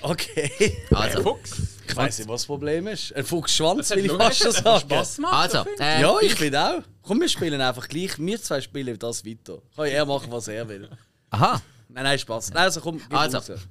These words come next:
Speaker 2: ich gebe euch jetzt eine Situation vor und ihr sagt mir, wa-, welchen Film ihr in dieser Situation würdet laufen lassen.
Speaker 3: Rocco Siffredi. Was?
Speaker 2: Ja?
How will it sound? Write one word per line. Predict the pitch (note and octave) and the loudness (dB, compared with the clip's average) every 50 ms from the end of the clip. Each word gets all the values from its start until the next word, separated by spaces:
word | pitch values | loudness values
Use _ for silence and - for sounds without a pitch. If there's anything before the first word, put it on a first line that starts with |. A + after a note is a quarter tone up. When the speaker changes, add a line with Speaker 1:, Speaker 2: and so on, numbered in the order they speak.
| - - _ - | -20 -20 _ -2
Speaker 2:
ich | F3 F#3 F#3 - | 0 0 2 4
gebe | F#3 F3 - D#3+ | 2 4 4 4
euch | D3+ C3 C#3+ | 2 2 2
jetzt | C3 C3 - - | -2 -2 -2 -6
eine | - A2 | -10 -8
Situation | - B2 A2 - - F#2+ - - - D3 E3+ A3 C4 C4 | -8 -8 -8 -6 -6 -6 -6 -2 0 2 2 2 0 -2
vor | - G3+ G#3 A3 A#3+ C4+ D#4 D4+ - - _ _ _ _ - _ _ _ _ _ _ _ _ _ _ _ _ - | 0 0 2 4 4 2 0 -2 -8 -18 _ _ _ _ -20 _ _ _ _ _ _ _ _ _ _ _ _ -10
und | - D#3+ D#3 E3 F3 - | -2 0 2 2 2 2
ihr | F3 F#3 - | 0 0 0
sagt | - - G#3 - - - G3+ - | 2 0 0 0 0 -4 -10 -10
mir, | C#3+ D3 D#3+ E3 E3+ F3+ F#3+ F#3+ - _ _ _ _ | -6 -4 -4 -2 -2 -2 -4 -6 -8 _ _ _ _
wa-, | A#2+ A#2 C3 D3 - - - B2+ _ _ _ _ _ _ | 2 4 4 4 4 0 -12 -20 _ _ _ _ _ _
welchen | A2+ A2+ D3+ F#3+ A3 A3 A3 G3 | 0 0 0 0 0 -2 -6 -6
Film | - - E3 F3+ F#3 A3 A3+ A3 A3 - - | -6 -4 -4 -4 -2 -4 -4 -4 -6 -8 -4
ihr | C#3+ D3 D#3+ F#3 - | 0 2 2 2 0
in | - C#3+ B2 | -2 -6 -2
dieser | - B2+ C#3 D3+ D#3 D#3 | -2 0 0 0 -2 -4
Situation | - - D#3 - - C3 B2+ - - C3+ B2+ B2+ C#3+ D#3 D#3 - - | -4 -6 -8 -6 -4 -6 -4 -2 0 0 2 2 2 0 -2 -4 -6
würdet | G#2+ F#2+ A2+ A#2+ A#2+ - - - F2+ | -4 0 2 2 2 0 -2 -4 -2
laufen | C#2 D2 F2 F2 - - F#2+ | -2 -2 -2 -2 -2 -2 0
lassen. | E2 - - - _ _ _ _ _ _ _ _ _ _ _ _ _ _ _ _ _ _ _ _ _ _ _ _ _ _ _ _ _ _ _ - | 0 -2 -4 -10 _ _ _ _ _ _ _ _ _ _ _ _ _ _ _ _ _ _ _ _ _ _ _ _ _ _ _ _ _ _ _ -18
Speaker 3:
Rocco | A#2 A#2+ - D3 C#3+ | -16 -16 -14 -14 -16
Siffredi. | - D#3 D3+ - - A2+ F2+ - _ _ _ _ | -16 -16 -18 -18 -20 -20 -20 -20 _ _ _ _
Was? | - F3 G#3 - _ _ - - - | -4 -4 -4 -4 _ _ -20 -10 -6
Speaker 2:
Ja? | - F3+ | -6 -6